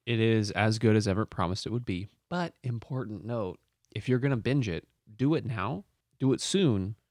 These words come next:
because September fourth, season two is coming out.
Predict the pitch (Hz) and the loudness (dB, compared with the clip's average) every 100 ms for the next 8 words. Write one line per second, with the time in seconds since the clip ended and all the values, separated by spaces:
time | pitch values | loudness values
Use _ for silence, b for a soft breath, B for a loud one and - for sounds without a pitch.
0 | _ _ 117 120 - - 147 156 117 - | _ _ -2 0 0 -4 -2 -2 -4 -2
1 | 123 110 - - 120 95 87 - - - | -2 -2 -6 -6 -4 -6 -8 -12 -12 -14
2 | 80 - - | -16 -16 -20